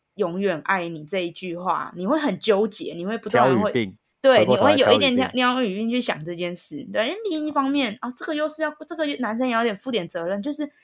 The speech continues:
Speaker 1: 两个，就是两个人的关系里面，有时候女生付出的比较多啊，是不是？
Speaker 2: 可能你们是感觉上付出比较多啦，但是我跟你讲，以我们男生的立场来看，我们已经付出很多了。
Speaker 1: 你说跟团部分吗？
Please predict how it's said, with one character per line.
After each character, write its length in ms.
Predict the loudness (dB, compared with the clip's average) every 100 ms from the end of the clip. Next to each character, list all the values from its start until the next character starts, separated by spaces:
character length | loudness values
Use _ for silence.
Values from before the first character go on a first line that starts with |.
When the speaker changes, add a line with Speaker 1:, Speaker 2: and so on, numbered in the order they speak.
| _ _ _
Speaker 1:
两 280 | 0 0 2
个， 180 | 0 -2 -2
就 80 | -6
是 340 | 0 2 4
两 340 | 2 2 2 2
个 120 | 0
人 160 | 0 -2
的 100 | 0
关 240 | 0 0
系 220 | -4 -4
里 120 | -4
面， 220 | -4 -6 -4
有 160 | -4
时 80 | -2
候 80 | -2
女 180 | -2 -6
生 220 | -8 -8
付 160 | -8
出 160 | -10 -8
的 100 | -10
比 100 | -10
较 180 | -12 -12 -10
多 220 | -10 -8
啊， 100 | -10 _ _ _ -20 -20 _ -20 _ _
是 140 | -6
不 60 | -2
是？ 60 | -2
Speaker 2:
可 40 |
能 60 | -2
你 60 |
们 100 | -2
是 340 | -6 -8 -8 -10 -4
感 240 | -4 -4
觉 220 | -6 -6
上 260 | -2 -4 -4
付 160 | -8
出 160 | -8 -8
比 80 | -8
较 80 | -10
多 240 | -8 -10
啦， 180 | -10 -10
但 160 | -8 -6
是 140 | -6
我 140 | -6 -8
跟 120 | -8
你 60 | -10
讲， 160 | -12 _ _ _ _ _
以 180 | -4 0
我 120 | 2
们 160 | 0 -2
男 200 | -4 -4
生 180 | -4 -2
的 100 | -4
立 200 | -4 -6
场 180 | -8 -12
来 140 | -14
看， 180 | -12 -10
我 60 |
们 180 | -8 -8
已 100 | -8
经 200 | -10 -12
付 160 | -10 -10
出 120 | -10
很 160 | -12 -16
多 200 | -16 -16
了。 160 | -18 _ _ _ _ -10
Speaker 1:
你 80 | 0
说 160 | 2
跟 240 | 2 2 2
团 280 | 0 -2 0
部 160 | 0
分 160 | 2 0
吗？ 340 | 0 -6 -8